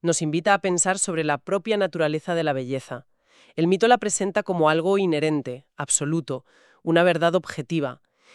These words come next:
Pero si lo analizamos con detalle, como hemos ido viendo, su poder solo se materializa, solo se vuelve efectivo cuando los demás la ven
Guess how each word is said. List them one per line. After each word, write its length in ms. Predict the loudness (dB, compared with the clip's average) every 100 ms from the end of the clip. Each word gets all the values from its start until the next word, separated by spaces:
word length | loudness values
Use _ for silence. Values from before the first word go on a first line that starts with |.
| -20 _
Pero 160 | 0
si 120 | 2
lo 80 | 4
analizamos 540 | 6 4 2 0 0 2
con 180 | 2
detalle, 520 | 0 2 2 2 -4 -4
como 240 | -4 0 2
hemos 240 | 0 -2
ido 140 | -4 -2
viendo, 440 | 2 2 2 -2 _ _ _
su 200 | -4 -2
poder 380 | 2 2 2 -2
solo 320 | -2 2 4 2
se 140 | 2
materializa, 760 | 2 2 0 0 0 -4 -8 -8
solo 360 | -4 0 2 2
se 180 | 2 0
vuelve 320 | 2 4 2
efectivo 560 | 0 -6 -6 -4 -4 -6 _ _ _ _
cuando 240 | 0 2 2
los 140 | 0
demás 220 | 0 0
la 120 | 2
ven 280 | 4 2 0